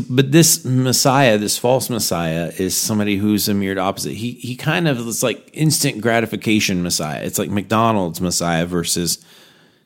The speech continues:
you know, health food store Messiah. <laughs> I mean, I don't, that's a bad interpretation, but I'm just saying, you know, there's this, this instant sort of gratification that we, we're after,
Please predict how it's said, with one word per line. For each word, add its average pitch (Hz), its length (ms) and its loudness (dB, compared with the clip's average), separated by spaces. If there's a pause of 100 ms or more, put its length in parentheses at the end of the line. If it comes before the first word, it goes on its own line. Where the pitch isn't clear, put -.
(100)
you 101 120 -2
know, 78 280 -4 (1300)
health 110 220 2
food 98 260 2
store 90 280 2
Messiah. 80 480 -2 (280)
<laughs> - 300 -20
I 104 60 4
mean, 104 100 6
I 101 140 2
don't, - 240 -4
that's 98 240 2
a 85 40 2
bad 82 520 2
interpretation, 85 840 0
but 90 140 0
I'm 107 180 2
just 107 200 0
saying, 104 420 0 (800)
you 110 120 2
know, 98 220 2
there's 101 520 0
this, 104 220 -2
this 104 640 -2
instant 120 540 2
sort 107 220 0
of 95 120 0
gratification 95 1000 0
that 82 140 -4
we, 90 240 2
we're 92 280 -2
after, 95 600 -4